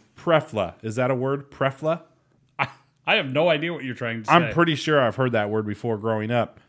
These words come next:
Speaker 1: We have a bunch. I think that's what prefla means. A bunch of topics.
Speaker 2: You, you are saying plethora, right?
Speaker 1: Yep.
Speaker 2: Okay,
Speaker 1: Did I,
Speaker 2: that's
Speaker 1: what
Speaker 2: what
Speaker 1: did I say? Prefla?
Speaker 2: I,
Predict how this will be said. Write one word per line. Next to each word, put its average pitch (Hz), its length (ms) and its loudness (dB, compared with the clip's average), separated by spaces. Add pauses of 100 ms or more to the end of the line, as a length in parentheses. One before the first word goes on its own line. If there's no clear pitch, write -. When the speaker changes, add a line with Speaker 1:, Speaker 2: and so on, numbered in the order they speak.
(280)
Speaker 1:
We 220 140 4
have 175 180 6
a 117 100 6
bunch. 107 640 2 (120)
I 113 120 -2
think 131 260 -4
that's 113 200 -2
what 110 140 -8
prefla 117 400 0
means. 98 460 -8 (280)
A 110 80 -2
bunch 131 400 2
of 104 120 -12
topics. - 640 -8 (280)
Speaker 2:
You, 160 160 -6
you 160 200 0
are 170 120 2
saying 127 340 -4
plethora, 127 680 -8 (120)
right? 117 280 -8 (120)
Speaker 1:
Yep. 131 320 4 (240)
Speaker 2:
Okay, 127 80 -2
Speaker 1:
Did 127 120 4
I, 131 120 8
Speaker 2:
that's 139 100 6
Speaker 1:
what 135 60 4
Speaker 2:
what 147 80 10
Speaker 1:
did 143 60 6
I 151 120 8
say? 117 220 0
Prefla? 165 580 0
Speaker 2:
I, 139 200 -6